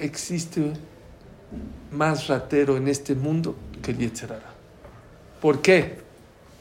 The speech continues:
Esto es lo que a mí me empuja a dar clases, ir de país en país, de lugar en lugar, a dar shurim.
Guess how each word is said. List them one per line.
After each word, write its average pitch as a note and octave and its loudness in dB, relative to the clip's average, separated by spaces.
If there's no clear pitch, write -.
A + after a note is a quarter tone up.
Esto F#3 4
es E3+ 0
lo D#3 2
que D3+ 4
a - 6
mí D3 2
me D3 2
empuja C#3 2
a C3 6
dar C3+ 4
clases, B2+ 0
ir C#3 4
de C3 6
país C3+ 0
en B2+ -2
país, C3+ 2
de C#3+ 4
lugar C#3+ 6
en C#3 2
lugar, C#3 6
a C#3 4
dar C#3+ 4
shurim. C#3 0